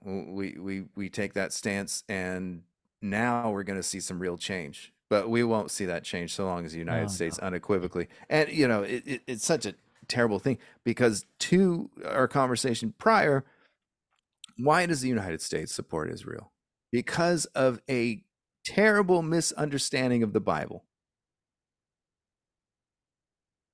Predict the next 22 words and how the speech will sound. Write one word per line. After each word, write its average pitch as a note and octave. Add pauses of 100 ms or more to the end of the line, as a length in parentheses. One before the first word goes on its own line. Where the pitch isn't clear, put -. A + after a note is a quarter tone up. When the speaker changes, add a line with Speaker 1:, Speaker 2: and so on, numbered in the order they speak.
(140)
Speaker 1:
Thinking F#3
that A#2 (680)
those E3
people, B2
because D#3
of, A#2+ (1080)
uh, D#3 (360)
you D#3+
know, B2
what B2
happened D#3+
in A#2+ (300)
Exodus, A2 (300)
in D#3+
the C#3
book F#3
of C3+ (100)
Exodus, A#2 (140)
Speaker 2:
The C#3+
book D3
of C3
Exodus. A2